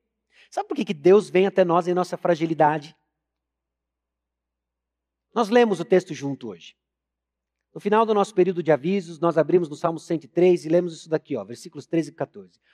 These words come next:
"Como um pai se compadece de seus filhos, assim o Senhor se compadece dos que o temem, pois ele conhece a nossa estrutura e sabe que somos pó." Quem é você? Quem sou eu?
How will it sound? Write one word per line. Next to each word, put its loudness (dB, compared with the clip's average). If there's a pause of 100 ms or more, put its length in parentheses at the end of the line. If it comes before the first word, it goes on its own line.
(140)
"Como 2
um -4
pai 4
se -16
compadece 0
de -20
seus -4
filhos, -8 (200)
assim -4
o -4
Senhor -2
se -20
compadece -2
dos -20
que -6
o 0
temem, -4 (220)
pois -4
ele -2
conhece -2
a -6
nossa -8
estrutura -4
e -2
sabe -2
que -20
somos -4 (720)
pó." -6 (1200)
Quem 4
é 2
você? 2 (380)
Quem 4
sou 2
eu? 4